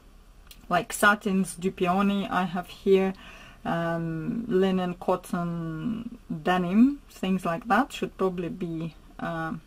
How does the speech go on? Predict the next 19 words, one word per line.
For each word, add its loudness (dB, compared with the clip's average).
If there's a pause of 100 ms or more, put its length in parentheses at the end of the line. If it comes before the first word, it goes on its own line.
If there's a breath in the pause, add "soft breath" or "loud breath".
(140)
easier -4
to -12
work -6
with -6
and -8
will -6
produce -4
a -6
more -4
consistent -10
result. -8 (800 loud breath)
So 2
to 4
avoid 4
being 6
burnt, 4 (140)
I'm -2
going 4 (180)
to 0